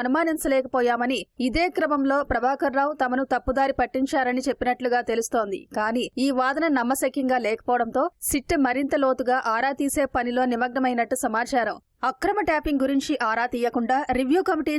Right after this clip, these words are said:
చూసి చూడనట్టు వదిలేసిందా, లేదా కమిటీ సభ్యులు ఎవరైనా ఒత్తిళ్లకు తలొగ్గారా, ప్రభుత్వంలోని పెద్దలెవరైనా ఇందుకు ఆదేశించారా అని తేల్చడంపై దృష్టి సారించింది. ఈ క్రమంలోనే మరో విడతగా రివ్యూ కమిటీ సభ్యులను విచారించే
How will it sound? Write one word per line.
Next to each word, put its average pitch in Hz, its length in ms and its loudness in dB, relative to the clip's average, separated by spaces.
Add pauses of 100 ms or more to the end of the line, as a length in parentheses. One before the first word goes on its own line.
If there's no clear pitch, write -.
(100)
చూసి 285 340 2
చూడనట్టు 254 460 0
వదిలేసిందా, 254 580 0 (240)
లేదా 269 240 0 (220)
కమిటీ 285 260 0 (120)
సభ్యులు 294 320 0 (100)
ఎవరైనా 247 320 0 (100)
ఒత్తిళ్లకు 254 500 -2
తలొగ్గారా, 220 540 0 (280)
ప్రభుత్వంలోని 311 800 0
పెద్దలెవరైనా 254 640 0 (160)
ఇందుకు 254 300 -2
ఆదేశించారా 247 680 0 (160)
అని 240 140 0 (100)
తేల్చడంపై 254 520 0 (120)
దృష్టి 226 320 -6
సారించింది. 233 580 -2 (280)
ఈ - 20 4 (120)
క్రమంలోనే 247 600 0 (220)
మరో 240 160 2 (100)
విడతగా 247 340 0 (220)
రివ్యూ 269 340 2
కమిటీ 285 260 0 (120)
సభ్యులను 262 500 0
విచారించే 269 500 0